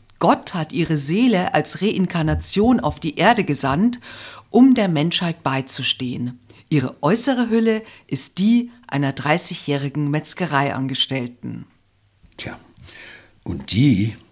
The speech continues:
Speaker 2: ist selbst jedenfalls weit davon entfernt,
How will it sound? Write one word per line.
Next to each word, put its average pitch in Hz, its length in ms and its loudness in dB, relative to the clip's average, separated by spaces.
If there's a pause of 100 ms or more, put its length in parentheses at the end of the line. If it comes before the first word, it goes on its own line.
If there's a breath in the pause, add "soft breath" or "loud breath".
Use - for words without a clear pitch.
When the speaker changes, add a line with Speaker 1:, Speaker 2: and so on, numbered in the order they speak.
(540 soft breath)
Speaker 2:
ist 101 320 -4
selbst 110 680 0 (220)
jedenfalls 90 580 -6
weit 123 240 -2
davon 107 260 -4
entfernt, 110 520 -2